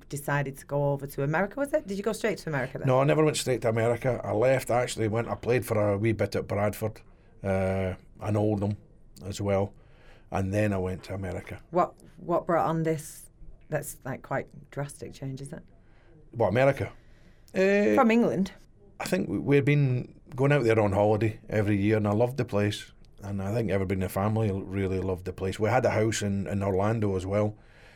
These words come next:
Speaker 2: So I think the lifestyle out there, it's, it's kind of appealed. And, you know, when I got the opportunity, it was a case of, "Yeah, we'll give it a go."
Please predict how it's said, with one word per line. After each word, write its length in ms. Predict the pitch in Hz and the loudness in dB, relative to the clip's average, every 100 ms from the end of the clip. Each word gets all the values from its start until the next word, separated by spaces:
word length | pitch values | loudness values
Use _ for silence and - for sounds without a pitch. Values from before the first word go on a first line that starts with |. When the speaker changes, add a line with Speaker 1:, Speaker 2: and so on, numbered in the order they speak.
| - - - | -20 -20 -10
Speaker 2:
So 560 | - 120 113 110 98 - - - | 0 4 6 4 0 -8 -20 -20
I 80 | - | -6
think 180 | - 147 | -2 2
the 80 | 107 | 2
lifestyle 540 | 101 110 107 110 107 110 | 4 4 2 2 4 4
out 100 | 104 | 2
there, 300 | 101 104 98 95 | 2 2 2 -2
it's, 400 | 90 98 - - - | -4 -6 -8 -12 -14
it's 120 | - | -14
kind 240 | - 117 | -4 -2
of 80 | 107 | 0
appealed. 500 | 90 - 104 110 107 - - - - - - - | 0 0 0 0 -2 -8 -20 -20 -20 -20 -20 -14
And, 460 | - 101 101 95 - | -4 -2 0 -2 -6
you 80 | 104 | -4
know, 60 | |
when 160 | 107 110 | 0 0
I 80 | 107 | 2
got 180 | 107 107 | 0 2
the 100 | 107 | 0
opportunity, 720 | 107 101 - 107 113 110 98 | 0 -2 0 0 -2 -2 -2
it 180 | 95 76 | -2 -4
was 180 | 92 | -4
a 120 | 98 92 | -6 -6
case 280 | 101 98 | -6 -6
of, 120 | 98 101 | -6 -4
"Yeah, 140 | 117 | -2
we'll 140 | 127 | -2
give 180 | 104 98 | -4 -6
it 100 | 92 | -6
a 60 | 92 | -6
go." 300 | 95 113 | -6 -6